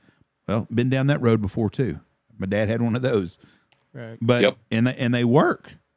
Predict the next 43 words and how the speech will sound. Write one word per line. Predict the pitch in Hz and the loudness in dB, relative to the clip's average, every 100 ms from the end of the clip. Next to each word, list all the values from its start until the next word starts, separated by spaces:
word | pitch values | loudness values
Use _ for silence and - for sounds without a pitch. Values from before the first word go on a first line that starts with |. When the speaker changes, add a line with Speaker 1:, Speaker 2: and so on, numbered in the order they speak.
| _ _ _ _ | _ _ _ _
Speaker 1:
But | 120 | -2
you | 107 | 0
just | 117 | 2
gotta | 131 | 4
worry | 123 123 | 6 6
about | 110 | 4
some | 120 | 0
asshole | 117 113 - 117 | 0 0 -2 -2
on | 113 | -2
a | 104 | 0
highway | 113 165 117 | 2 4 4
shooting | 110 - 104 | 2 -2 -6
at | |
the | 104 | -4
biggest | 107 104 95 | -2 -2 -2
goose | 127 156 | -2 -4
out | 98 92 | -4 -6
there | 98 | -6
with | 95 | -6
a | |
rifle. | 104 135 - - - _ _ _ _ - | -4 -4 -6 -10 -20 _ _ _ _ -2
And | |
that | 104 127 | 0 0
has | 95 | -2
happened | 90 87 90 | -6 -6 -6
before, | 82 135 113 | -4 -2 -2
so | - 90 90 | -6 -10 -10
it | 87 | -10
just, | 92 - _ _ - | -12 -14 _ _ -12
it | 101 | -10
makes | 101 87 | -10 -12
things | - 92 90 - _ _ _ _ _ _ | -12 -10 -10 -14 _ _ _ _ _ _
different. | 101 92 90 - | -4 -4 -6 -6
I | - | -2
got | 175 208 | 2 2
an | 180 | 2
idea | 160 165 147 139 | 2 2 4 4
off | 127 131 127 | 4 4 4
air | 120 113 | 4 4
I'm | 117 | 4
gonna | 110 | 2
tell | 95 - 110 | 0 0 -2
you | 95 92 90 | 0 -2 -2